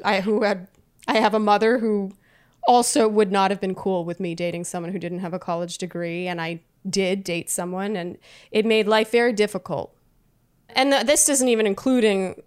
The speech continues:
the difference in religion, his family, the fact that I wanted to move somewhere for a career and he wasn't willing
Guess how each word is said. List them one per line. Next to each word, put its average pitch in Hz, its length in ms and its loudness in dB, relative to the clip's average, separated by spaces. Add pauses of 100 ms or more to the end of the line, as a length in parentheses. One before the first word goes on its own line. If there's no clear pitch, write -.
the 185 520 -2
difference 208 360 0
in 175 60 -4
religion, 202 680 0 (760)
his 202 260 -2
family, 202 720 2 (680)
the 214 80 -4
fact 202 300 2
that 196 180 2
I 208 160 4
wanted 202 280 0
to - 120 -2
move 202 240 2
somewhere 202 260 0
for 196 160 -4
a 180 60 -2
career 196 420 0
and 185 80 0
he 208 80 0
wasn't 190 300 0
willing 185 340 -2